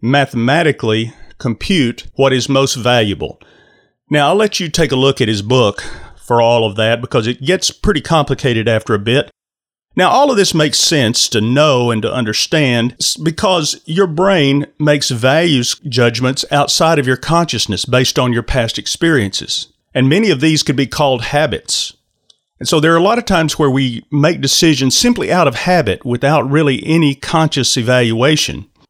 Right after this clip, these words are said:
Instead of making decisions simply by habit, you can increase your awareness of the values that influence your decisions, and you can train your brain to make better decisions.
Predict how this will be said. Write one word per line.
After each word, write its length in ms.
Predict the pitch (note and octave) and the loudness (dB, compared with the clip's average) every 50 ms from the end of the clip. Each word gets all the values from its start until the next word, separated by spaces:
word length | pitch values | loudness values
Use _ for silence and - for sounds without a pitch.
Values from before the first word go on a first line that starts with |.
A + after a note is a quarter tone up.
| _ _ - | _ _ -4
Instead 360 | D3 C3+ - - - A3 A#3 | -4 -2 0 0 0 0 2
of 60 | G#3+ | 0
making 280 | F#3 F3 E3+ D#3 D3+ C3+ | 0 0 0 0 0 0
decisions 500 | B2 A#2+ - - D#3 C#3 B2 B2 A#2+ - | 0 0 0 2 2 2 0 0 0 0
simply 300 | - C#3 B2 - B2+ A2 | 0 -2 -2 -2 0 0
by 180 | A#2 A#2 A2+ | 2 2 0
habit, 440 | G2+ - E3 E3 D3+ B2 A#2+ A#2 - | 0 0 2 2 2 2 0 -2 -4
you 260 | C3 C3 D#3 F#3 F#3+ | -4 -4 -2 -2 -2
can 200 | - - D#3+ C#3 | -2 0 0 0
increase 460 | C3+ B2 A2+ - - F#3 G#3 G#3 - | 0 0 -2 -2 -2 -2 0 0 0
your 160 | - G3 F#3 F#3 | 2 2 2 2
awareness 640 | E3+ C3 B2 A#2+ A2+ A2+ A2+ B2 B2+ - - - - - - - _ - | 2 2 2 2 2 2 0 0 -2 -4 -4 -6 -10 -16 -20 -20 _ -4
of 180 | - C#3 C3+ B2 | 0 0 0 0
the 100 | B2 A#2+ | 0 -2
values 840 | A2+ G#2+ G#2+ A#2 B2+ C#3 E3+ G3 F3+ B2+ G2+ G2 F#2+ G2+ A2 - - - - - _ - | -2 -2 -2 0 0 2 2 0 0 0 -2 -2 -2 -2 -4 -6 -6 -8 -12 -14 _ -2
that 160 | C3 B2+ B2 | 0 0 2
influence 520 | A#2+ A#2 - - D#3 F#3 G#3+ G#3+ F3+ - | 0 -2 0 0 2 2 4 2 0 0
your 120 | - C3 G#2 | 0 -2 -2
decisions, 720 | G#2 - - - A2+ G#2 G2+ G#2 G#2+ A2 A2 - - - - - - - - | -2 -2 -2 0 0 0 0 0 -2 -2 -4 -4 -8 -10 -14 -20 -16 -8 -2
and 320 | - C3+ B2+ B2 B2+ B2+ | 0 2 2 2 2 0
you 100 | D3 - | 0 -2
can 160 | - D3 B2+ | 0 -2 -2
train 380 | A#2+ - - F3 E3 D#3+ D3+ D3 | -2 -2 0 0 2 2 2 2
your 100 | C3 B2+ | 0 0
brain 300 | G#2 B2 C#3 C3+ B2+ A2+ | 0 0 0 0 0 -2
to 80 | - B2 | -2 -2
make 300 | A#2 A2+ G2+ F#2+ G2 G2+ | -2 -2 -4 -4 -4 0
better 260 | B2 C3 C3+ B2+ A#2 | 0 2 2 2 0
decisions. 760 | F2+ F2+ - - G#2 D#2+ D2 - - C2 - - - - | -2 -4 -4 -4 -4 -4 -6 -8 -12 -10 -8 -6 -8 -8